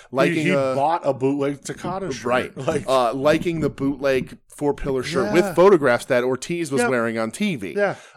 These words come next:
Speaker 2: Uh, so I, I, I'm not gonna name names. I'm not gonna say who it was, but maybe, maybe someone on Twitter was taking all those posts with those receipts and personally D Ming them to Pickering,
Speaker 1: Oh, Jesus.
Speaker 2: uh,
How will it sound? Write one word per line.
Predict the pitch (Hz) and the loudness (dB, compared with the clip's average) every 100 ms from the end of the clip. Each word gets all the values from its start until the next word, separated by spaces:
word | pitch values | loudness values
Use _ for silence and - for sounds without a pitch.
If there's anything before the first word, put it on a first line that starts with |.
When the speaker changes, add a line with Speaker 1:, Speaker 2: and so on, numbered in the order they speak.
| 120 | -2
Speaker 2:
Uh, | 127 127 120 110 - _ | 4 4 4 0 -10 _
so | - - 147 131 123 - | -8 4 6 6 2 -2
I, | 139 - | -4 2
I, | 175 - 175 | 2 2 -2
I'm | 180 | 0
not | 180 156 | 0 0
gonna | 151 | -4
name | 139 120 113 | -4 -4 -4
names. | 123 147 220 240 - - - | -2 -2 -2 -6 -8 -10 -8
I'm | 123 139 | -4 0
not | 143 | 0
gonna | 143 131 | -2 -4
say | 135 | -4
who | 117 120 | -4 -6
it | 104 | -6
was, | 180 247 190 180 180 - - _ _ _ | -4 2 2 2 -2 -8 -12 _ _ _
but | 156 160 | 0 0
maybe, | 180 214 269 277 294 294 285 240 202 156 143 143 143 _ _ _ | -4 -2 0 0 2 2 2 0 0 2 2 -2 -8 _ _ _
maybe | 135 156 185 196 190 185 | -8 0 2 2 -2 -6
someone | 170 - 160 156 143 | -6 -4 -2 -2 -2
on | 135 | -4
Twitter | - - 131 107 95 _ _ | -6 -6 -4 -4 -6 _ _
was | 139 131 | -6 -6
taking | - 151 156 165 | -4 -6 -4 -2
all | 170 | 0
those | 175 175 | 0 -2
posts | - 180 175 | 0 0 0
with | 180 | -6
those | - 175 170 | -4 -4 -4
receipts | 175 190 190 202 - - _ _ - | -6 -4 -4 -4 -10 -12 _ _ -10
and | 147 - | -8 -4
personally | - 151 147 135 127 120 | -2 0 -2 -6 -8 -8
D | 123 117 107 | -8 -6 -6
Ming | 101 95 | -10 -12
them | 85 90 | -16 -12
to | 123 | -14
Pickering, | - 107 107 98 90 85 107 | -10 -12 -10 -10 -10 -14 -18
Speaker 1:
Oh, | 104 98 95 | -20 -20 -20
Jesus. | - 95 | -20 -2
Speaker 2:
uh, | 123 113 107 | 0 2 0